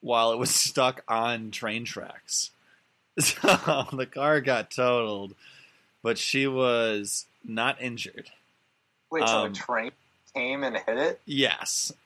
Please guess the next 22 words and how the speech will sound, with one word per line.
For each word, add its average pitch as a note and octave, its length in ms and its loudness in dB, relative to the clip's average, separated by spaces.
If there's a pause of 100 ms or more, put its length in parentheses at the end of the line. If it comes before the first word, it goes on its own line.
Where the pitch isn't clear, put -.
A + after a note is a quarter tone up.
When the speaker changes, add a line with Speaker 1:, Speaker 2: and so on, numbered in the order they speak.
(120)
Speaker 1:
Um, G#2+ 880 -2 (140)
and G#2+ 600 -2
when A2+ 220 -6
the A2 100 -2
officers A#2 960 -2
arrived, G#2+ 800 0
they G#2+ 100 -4
arrested A#2+ 580 -2
her A#2+ 160 0
for A2+ 180 -6
drunk A#2 360 -8
driving G#2+ 720 -4 (680)
and A#2 440 0
put - 200 -8
her C#3+ 120 2
in C3+ 120 2
the A#2 100 -2
back A#2 420 0
of G#2+ 100 -6
a A2 60 -6
squad A#2 600 0
car. F2+ 480 -10